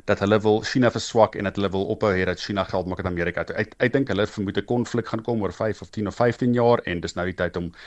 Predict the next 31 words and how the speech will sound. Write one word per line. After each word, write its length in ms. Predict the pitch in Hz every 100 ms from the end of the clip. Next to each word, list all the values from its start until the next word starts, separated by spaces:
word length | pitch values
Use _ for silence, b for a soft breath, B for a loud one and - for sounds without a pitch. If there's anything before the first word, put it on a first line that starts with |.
| B
China 200 | B 101 95
te 100 | 95
verswak. 320 | - 85 -
So 80 | 123
ek 100 | 120
dink 140 | 110
daai 220 | 92 110
ene 280 | 113 107 98 -
sien 180 | - 113
ek 80 | 92
nie 80 | 92
actually 300 | 92 - 95
net 140 | 90
nie 100 | 98
'n 80 | 85
oplossing 400 | 82 92 87 95
voor 220 | - 76
nie. 160 | 65 69
So, 180 | - 107
ehm, 840 | 101 98 - - - - 107 107
maar 100 | 151
look, 140 | 170 170
natuurlik 340 | 131 190 196
kan 100 | 170
enigiets 320 | 156 139 143 -
gebeur. 220 | 95 95
So 100 | 127
ons, 240 | 131 127
ons 200 | - 143
moet 80 | 151
heel 140 | 143